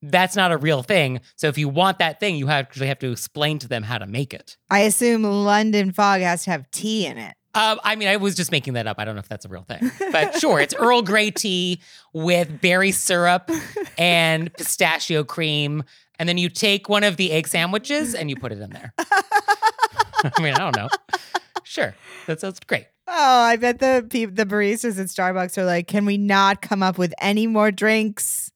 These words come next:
Speaker 1: So if you want one of these things, I think you gotta read the room, which is like, "Oh, are you doing this at, like, prime time morning rush?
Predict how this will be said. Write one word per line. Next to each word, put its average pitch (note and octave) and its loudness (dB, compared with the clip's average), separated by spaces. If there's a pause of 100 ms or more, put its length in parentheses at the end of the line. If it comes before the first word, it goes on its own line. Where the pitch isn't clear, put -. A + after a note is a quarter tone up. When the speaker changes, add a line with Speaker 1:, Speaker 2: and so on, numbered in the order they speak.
(140)
Speaker 1:
So B3 2
if A3+ 0
you A#3 0
want C#4 2
one B3 0
of E3 -8
these E3+ -4
things, E3 0
I F3+ 2
think E3+ -2
you E3+ -2
gotta F#3+ 2
read D3 -6
the C3 -8
room, B2 -10
which D#3+ -6
is D3+ 0
like, D3 -2
"Oh, F3+ 4 (220)
are E3+ 2
you F3+ 0
doing F3 0
this F#3 -2
at, D3 0
like, B2+ -2 (280)
prime C3+ 0
time B2 -2
morning A#2+ -6
rush? A#2 -4